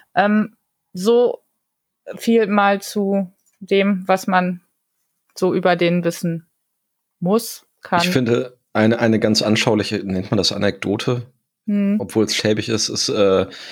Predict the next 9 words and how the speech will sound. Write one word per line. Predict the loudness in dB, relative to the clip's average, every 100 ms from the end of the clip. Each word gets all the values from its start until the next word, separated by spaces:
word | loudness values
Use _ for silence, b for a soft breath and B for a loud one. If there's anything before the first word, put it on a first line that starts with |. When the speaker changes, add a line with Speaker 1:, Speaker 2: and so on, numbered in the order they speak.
| B
Speaker 2:
beim | -2
Prozess | 0 0 0 0
gegen | 0 0
die | 0
Weiße | 2 2 -2
Rose, | -2 -2 2 0 0 B B B B B B -2
ähm, | 2 4 2 0 -2 -6 _ _ B _
dass | -4 0 0
er, | 0 2 2 2 0 -4